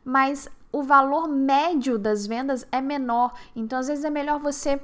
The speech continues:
ah, ter outro tipo de anúncio, ter outro tipo de lugar pra você divulgar os seus produtos, em que você venda menos, mas as pessoas comprem mais. Então, tudo isso deve ser analisado e provavelmente você já tem dados pra ver isso.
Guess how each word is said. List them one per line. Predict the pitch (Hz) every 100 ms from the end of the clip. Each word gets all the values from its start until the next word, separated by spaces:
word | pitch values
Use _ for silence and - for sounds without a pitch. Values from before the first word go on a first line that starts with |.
| - - - - - - -
ah, | 247 247
ter | 247 269 -
outro | 247 320 392
tipo | 339 294 285
de | 220 226 226
anúncio, | 208 196 226 269 262
ter | - 214
outro | 254 277
tipo | 262 254 - 240
de | 196 208
lugar | 202 208 262
pra | 320
você | 254 233
divulgar | 226 208 208 196
os | 190
seus | 196 190
produtos, | - 185 208 277 233 - - -
em | 269
que | 269
você | 262 262
venda | 220 214 220 269
menos, | 247 247 285 262
mas | 240
as | 240 240
pessoas | 247 254 -
comprem | - 240 240 254 240
mais. | 220 220 208 190 - - - -
Então, | 330 330
tudo | 403 381 330
isso | 330 302
deve | 285 277
ser | -
analisado | 277 269 262 247 226 226 233 -
e | 269
provavelmente | 311 302 285 285 285
você | 269 269
já |
tem | 269 285 247
dados | 220 254 262 247
pra | - 208
ver | 196 190
isso. | 190 190 -